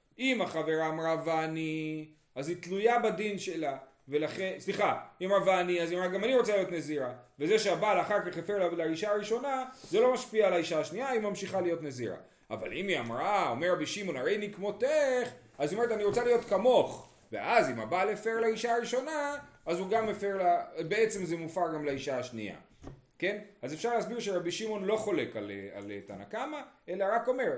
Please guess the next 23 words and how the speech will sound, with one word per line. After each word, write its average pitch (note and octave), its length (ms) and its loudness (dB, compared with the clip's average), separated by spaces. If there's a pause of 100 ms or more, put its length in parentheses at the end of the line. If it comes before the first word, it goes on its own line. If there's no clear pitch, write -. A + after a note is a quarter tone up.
"ואני" F3+ 500 -2
זה D#3+ 100 0
דין D3+ 200 0
אחד, A2+ 440 -4
"והריני A#3 300 -6
כמותך" C#4 380 -2
זה F#3+ 120 -6
דין F#3 180 -4
אחר. G2 300 -4 (500)
אפשרות E3+ 340 -2
נוספת F#3 420 -6
זה G#3 100 0
להגיד F#3 240 -2
שרבי F3 180 -6
שמעון F#3+ 240 -8
חולק A#3+ 280 0
על A3 80 -2
תנא C3 220 -6
קמא, G2+ 220 -8
ואומר, D3+ 420 -6
בעצם A3+ 440 0
כשהיא B2 180 -6
אומרת D3 220 -2